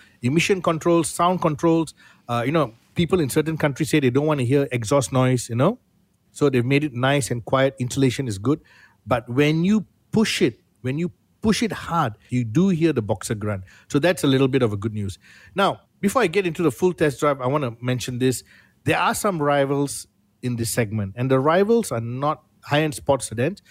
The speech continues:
Rivals are basically vehicles in the same price segment, and they all come from Europe because the Japanese competitors don't have something in this, in this, uh, segment.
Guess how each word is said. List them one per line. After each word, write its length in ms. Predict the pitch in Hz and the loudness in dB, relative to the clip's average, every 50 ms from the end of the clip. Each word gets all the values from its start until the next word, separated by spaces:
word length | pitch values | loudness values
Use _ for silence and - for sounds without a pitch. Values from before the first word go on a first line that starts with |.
| - - - - - - | -20 -20 -20 -16 -4 0
Rivals 420 | 139 160 165 175 185 208 190 - | 2 2 4 4 2 2 2 2
are 60 | 135 | 0
basically 460 | 110 110 131 123 - 147 - - 147 | 0 2 0 0 0 -4 -6 -4 -6
vehicles 460 | 131 117 117 123 135 127 - 151 135 - | -4 0 0 0 2 2 2 0 0 0
in 120 | 131 117 | -2 -6
the 60 | 113 | -6
same 340 | 104 - - 139 135 139 127 | -4 -2 -2 -2 -2 -4 -8
price 340 | - - 127 131 143 139 - | -8 -6 -4 -2 -2 -2 -2
segment, 460 | 131 110 104 _ - 113 117 139 - _ _ _ _ _ - | -4 -4 -4 _ -10 -10 -10 -10 -12 _ _ _ _ _ -4
and 100 | - 131 | -2 0
they 80 | 135 151 - - | 0 0 0 0
all 260 | - 151 160 170 180 175 | 0 2 2 2 2 0
come 200 | - - 160 147 | 0 0 -2 -2
from 220 | - - 117 110 | -2 -4 -4 -2
Europe 320 | 104 107 110 104 101 92 - _ _ _ _ _ _ | 0 0 0 0 -2 -4 -8 _ _ _ _ _ _
because 200 | - - 175 165 | -2 0 0 2
the 100 | 147 165 | 2 0
Japanese 520 | 143 123 139 190 214 - - 254 254 220 | 0 2 0 0 0 0 0 -2 -2 0
competitors 640 | - - 147 127 - 143 139 139 127 - 147 135 - _ - - _ _ - | 0 -2 -2 0 0 0 0 -2 -2 -2 -2 -2 -4 _ -20 -20 _ _ -2
don't 220 | 110 151 185 208 | 0 0 2 2
have 160 | 185 180 170 - | 0 0 -2 -2
something 400 | - 151 143 127 - 160 147 131 | -2 -4 -4 -4 -8 -10 -8 -8
in 160 | 110 107 101 | -6 -6 -4
this, 160 | 120 120 - _ _ _ _ _ | -6 -6 -6 _ _ _ _ _
in 140 | - 113 110 | -8 -4 -2
this, 320 | 117 131 123 - - - | -2 -2 -2 -2 -4 -6
uh, 180 | 113 104 101 98 | -6 -6 -6 -6
segment. 460 | 92 - 123 110 101 110 98 87 85 | -4 -2 -2 -2 -2 -4 -6 -6 -8